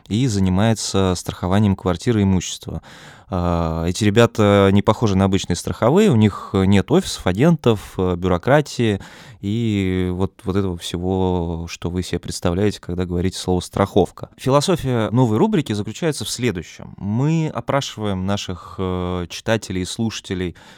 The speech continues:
в Телеграме, а, на тему того, чего они боятся больше всего на свете. А, мы собираем эти страхи и спрашиваем у нашего гостя,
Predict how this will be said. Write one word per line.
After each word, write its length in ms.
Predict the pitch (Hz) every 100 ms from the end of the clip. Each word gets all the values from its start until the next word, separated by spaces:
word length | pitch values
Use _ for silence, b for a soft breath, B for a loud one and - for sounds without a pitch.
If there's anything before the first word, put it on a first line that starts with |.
| B _
в 80 |
Телеграме, 640 | - 92 101 131 151 117 98 B B B -
а, 540 | 90 87 85 82 80
на 160 | 82 87
тему 240 | - 131
того, 300 | 104 113 202
чего 260 | 202 - 139
они 140 | 185
боятся 420 | 107 107 139 - 98
больше 680 | 95 107 123 120 - 104 -
всего 560 | - 101 90 101 104
на 160 | 92 101
свете. 560 | - 92 90 - - B B 92
А, 160 | 107
мы 440 | 104 117 156 170 -
собираем 460 | - 139 160 180 143
эти 100 | 135
страхи 680 | 135 202 285 277 - 127 -
и 320 | 180 214 214 202
спрашиваем 840 | - - 165 190 - 147 143 131
у 60 | 127
нашего 400 | 139 - 120 110
гостя, 580 | 117 220 - - 113